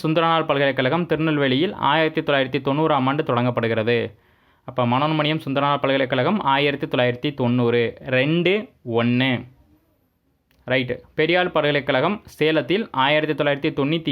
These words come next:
ஏழில் உருவாக்கப்படுகிறது. அப்போ ஒண்ணு நாலு. அப்ப ரெண்டு, ஒண்ணு, நாலு.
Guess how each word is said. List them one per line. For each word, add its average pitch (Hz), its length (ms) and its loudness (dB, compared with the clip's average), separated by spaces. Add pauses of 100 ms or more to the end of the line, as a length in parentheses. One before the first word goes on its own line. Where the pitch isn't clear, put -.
ஏழில் 156 280 2
உருவாக்கப்படுகிறது. 120 960 -2 (380)
அப்போ 123 460 0
ஒண்ணு 156 560 -2
நாலு. 127 540 0 (460)
அப்ப 123 260 0
ரெண்டு, 143 720 0 (420)
ஒண்ணு, 151 640 0 (240)
நாலு. 120 500 0